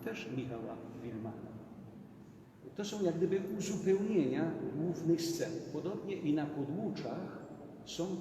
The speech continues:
scenki, które uzupełniają główny temat. Wobec tego mamy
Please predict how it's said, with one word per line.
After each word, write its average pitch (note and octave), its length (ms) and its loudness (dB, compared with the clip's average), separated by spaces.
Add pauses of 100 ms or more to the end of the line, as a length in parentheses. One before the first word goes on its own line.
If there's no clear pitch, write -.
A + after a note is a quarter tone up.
(160)
scenki, - 580 2
które E3 300 2 (180)
uzupełniają D#3+ 760 2 (100)
główny C#3+ 580 2 (920)
temat. A#2 320 2 (200)
Wobec E3 340 -2
tego E3 220 0
mamy C#3 320 0